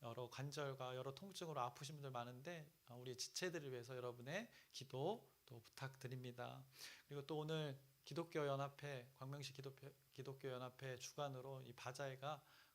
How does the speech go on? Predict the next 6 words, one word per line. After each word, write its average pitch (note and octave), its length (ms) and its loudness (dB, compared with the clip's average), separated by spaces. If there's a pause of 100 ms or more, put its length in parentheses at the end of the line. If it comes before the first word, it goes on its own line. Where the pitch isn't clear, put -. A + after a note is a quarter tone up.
(100)
농협은행, B2+ 680 -2
철산동 C3+ 600 -6
농-, B2 240 -8 (240)
농협은행 B2 580 -2
앞에서 C3 340 -4
있습니다. B2+ 520 -8